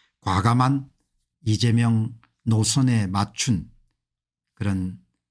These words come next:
그 공천을 할 수 있던 배경이 아니겠느냐 이런 생각이 드는데 어떻든, 예, 제 눈에는, 예, 선거에 경험이 많은 사람을 선택해서, 예, 선대위원장에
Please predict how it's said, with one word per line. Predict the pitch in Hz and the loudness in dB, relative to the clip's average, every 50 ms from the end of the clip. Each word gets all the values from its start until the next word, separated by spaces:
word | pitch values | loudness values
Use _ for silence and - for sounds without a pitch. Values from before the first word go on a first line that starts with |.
| _ _ _ | _ _ _
그 | _ - - _ | _ -20 -20 _
공천을 | _ 131 127 131 127 - 117 107 101 | _ 0 0 2 0 0 0 0 0
할 | 104 - 131 120 | -2 -2 -2 -2
수 | 113 - - | -2 -4 -6
있던 | 104 - - - 98 90 80 | -6 -8 -6 -4 -4 -4 -2
배경이 | - 101 98 92 110 123 127 117 | 0 -2 0 2 2 2 2 2
아니겠느냐 | 110 92 87 87 87 90 92 90 90 87 90 85 82 80 78 - _ _ _ _ | 0 -2 -2 -4 -6 -4 -6 -4 -4 -4 -4 -6 -8 -8 -12 -16 _ _ _ _
이런 | 127 113 117 113 | -2 0 0 0
생각이 | 113 110 101 95 87 85 | 0 -2 -4 -4 -6 -8
드는데 | 82 - 87 87 85 85 82 85 82 80 _ _ _ _ _ _ _ _ _ _ _ 127 | -12 -14 -16 -16 -16 -18 -20 -20 -20 -20 _ _ _ _ _ _ _ _ _ _ _ -4
어떻든, | 113 113 120 113 156 147 143 143 143 - _ _ _ _ _ _ _ _ _ _ | -2 -2 -2 0 2 2 2 0 0 -4 _ _ _ _ _ _ _ _ _ _
예, | 117 98 92 90 101 113 _ _ _ | -20 -20 -20 -20 -20 -20 _ _ _
제 | - - 110 | -2 0 2
눈에는, | 110 123 131 135 127 110 107 123 123 113 95 82 - - _ _ _ _ _ _ _ _ | 4 4 4 4 4 4 2 2 2 2 0 -2 -6 -14 _ _ _ _ _ _ _ _
예, | - 85 82 - _ _ | -20 -20 -20 -20 _ _
선거에 | _ - - - - 113 113 113 110 127 131 127 131 143 151 151 - _ _ _ _ _ _ _ _ _ _ _ _ _ _ _ | _ -6 -4 0 0 2 2 2 2 2 2 2 2 2 0 -2 -6 _ _ _ _ _ _ _ _ _ _ _ _ _ _ _
경험이 | _ 143 151 170 170 151 123 120 | _ 2 4 4 4 4 2 2
많은 | 104 92 87 78 76 78 90 104 131 143 156 165 - - _ _ _ _ _ _ _ _ _ _ | 2 0 -2 -4 -6 -2 0 2 2 2 2 0 -2 -6 _ _ _ _ _ _ _ _ _ _
사람을 | _ - - - 98 104 104 101 95 85 | _ -6 -4 -2 0 2 2 2 0 -2
선택해서, | - - 95 92 - - 104 87 104 104 - - 127 131 - - _ _ _ _ _ _ _ _ _ _ _ - | -2 -2 -4 -4 -2 -4 -2 -2 0 -2 -2 -2 -4 -4 -4 -8 _ _ _ _ _ _ _ _ _ _ _ -10
예, | 85 82 80 80 - _ _ _ _ _ _ _ _ _ _ _ | -10 -10 -10 -12 -18 _ _ _ _ _ _ _ _ _ _ _
선대위원장에 | - - 104 104 98 113 110 101 110 120 117 120 110 107 98 92 92 98 117 131 165 - | -6 -2 0 0 2 2 2 2 2 2 2 2 2 2 0 0 0 0 -2 -2 -4 -8